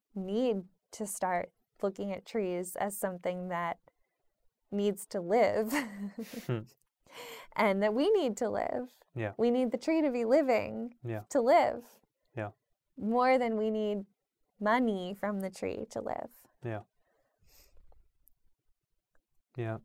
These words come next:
Speaker 2: I mean, I, I, it would appear,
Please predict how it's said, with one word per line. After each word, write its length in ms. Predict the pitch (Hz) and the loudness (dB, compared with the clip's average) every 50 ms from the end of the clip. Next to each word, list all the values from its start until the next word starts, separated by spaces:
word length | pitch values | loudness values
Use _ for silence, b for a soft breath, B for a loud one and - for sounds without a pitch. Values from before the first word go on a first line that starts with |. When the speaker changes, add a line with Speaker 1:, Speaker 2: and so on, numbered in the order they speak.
| _ _ _ - | _ _ _ 0
Speaker 2:
I 80 | 139 | 0
mean, 220 | 135 139 143 139 139 | 2 2 0 -2 0
I, 260 | 131 139 139 139 - - _ _ _ _ - - - _ _ _ _ _ _ _ _ _ _ _ _ _ _ _ | 0 0 0 0 -4 -8 _ _ _ _ -20 -20 -20 _ _ _ _ _ _ _ _ _ _ _ _ _ _ _
I, 120 | - 131 135 135 131 127 123 98 87 - - | 6 8 8 8 6 4 2 0 -4 -8 -6
it 220 | - 135 135 131 | -2 0 0 2
would 140 | 131 139 135 | 2 0 0
appear, 880 | 135 135 - - - - 165 175 170 156 139 135 135 135 135 131 - | 0 -2 -4 -12 -8 -4 0 4 4 6 6 6 6 4 2 0 -6